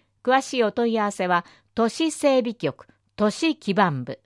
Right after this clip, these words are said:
電話零三五三八八の三二八八番、または国土交通省まで。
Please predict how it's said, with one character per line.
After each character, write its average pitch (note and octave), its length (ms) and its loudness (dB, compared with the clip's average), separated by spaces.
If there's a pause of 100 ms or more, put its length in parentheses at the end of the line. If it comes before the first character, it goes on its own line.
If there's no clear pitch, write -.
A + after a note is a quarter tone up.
(360)
電 A3 340 -2
話 F3+ 240 0
零 G3 220 0
三 D#3 380 -6 (300)
五 B3 380 2
三 A3+ 420 0
八 F3 380 -4
八 A3 400 -4
の D3 320 -4 (340)
三 D4 540 0
二 G#3+ 340 -2
八 G#3+ 380 -4
八 A#3+ 420 0
番、 C3+ 360 -6 (240)
ま A3 120 -4
た C4+ 140 0
は F3+ 200 2 (220)
国 G#3+ 300 0
土 D4+ 220 2
交 C4 180 4
通 B3 240 2
省 B2+ 300 -8
ま C3+ 180 -6
で。 - 160 -10